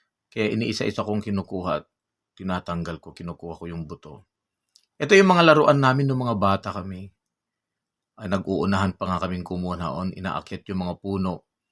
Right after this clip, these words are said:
Ang tawag namin doon, ah, kinakapon <laughs> namin.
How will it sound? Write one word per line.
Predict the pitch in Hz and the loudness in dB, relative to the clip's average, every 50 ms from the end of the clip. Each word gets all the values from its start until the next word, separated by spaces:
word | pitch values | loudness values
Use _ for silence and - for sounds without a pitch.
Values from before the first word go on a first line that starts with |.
| _ _ _ _ _ _ _ _ - 98 | _ _ _ _ _ _ _ _ -12 -10
Ang | 98 | -2
tawag | - - 104 107 107 107 104 | 4 6 6 8 8 6 4
namin | 104 107 104 101 104 101 95 | 4 4 4 6 4 2 0
doon, | - 120 117 113 113 110 107 110 - _ | 0 -2 -2 -2 -4 -4 -8 -10 -12 _
ah, | - 95 95 92 90 90 85 - - - _ _ _ | -8 -4 -2 -2 -2 -2 -4 -8 -14 -18 _ _ _
kinakapon | - 139 117 113 107 - 107 - - 117 92 120 | -6 -2 0 0 0 -2 -4 -4 -4 -4 -2 0
<laughs> | 131 | 0
namin. | 117 98 101 92 87 82 82 | 0 2 0 0 -2 -4 -8